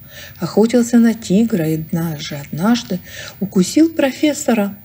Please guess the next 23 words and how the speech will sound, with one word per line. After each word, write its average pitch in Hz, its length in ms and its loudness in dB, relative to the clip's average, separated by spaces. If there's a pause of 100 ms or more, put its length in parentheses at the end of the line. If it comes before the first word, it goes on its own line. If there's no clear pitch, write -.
(140)
что - 240 0
он 233 180 6
тоже 240 340 0
когда-то 175 380 0
опаздывал 175 500 2
в 180 120 -6
школу, 190 500 0
придумывал 226 640 4
всякие 233 480 2
небылицы 220 680 2
для 190 200 4
учителей, 180 720 0 (240)
обижался 196 720 4
на 196 100 2
смешные 190 560 2
прозвища, 180 760 0
которые 170 500 2
ему 175 180 2
придумывали. 170 800 0 (560)
Но 208 120 6
всё-таки 240 540 0
это 208 260 2
здорово, 202 600 2